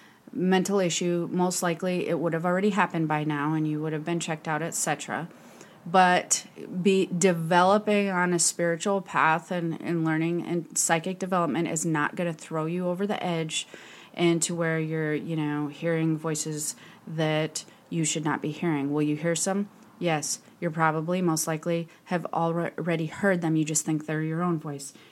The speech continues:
It's determining the difference. And that kind of gets into my ad-, more advanced class. But then, um, another thing is helping people.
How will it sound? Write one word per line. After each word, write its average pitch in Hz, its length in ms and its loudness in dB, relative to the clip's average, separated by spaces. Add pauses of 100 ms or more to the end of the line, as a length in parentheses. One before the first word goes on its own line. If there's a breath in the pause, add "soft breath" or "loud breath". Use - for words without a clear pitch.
(100)
It's 160 240 -4
determining 165 560 0
the 156 80 -6
difference. 160 560 -6 (240 loud breath)
And 185 160 2
that 285 240 6
kind 196 240 2
of 170 80 -4
gets 170 220 0
into 165 160 2
my 156 220 2
ad-, 139 160 -6
more 160 200 0
advanced 160 560 0
class. 123 460 -10 (360 loud breath)
But 185 320 4 (840)
then, 247 640 4 (300 loud breath)
um, 208 520 6
another 294 400 4
thing 214 360 2
is 185 460 0
helping 170 520 -2
people. 143 540 -6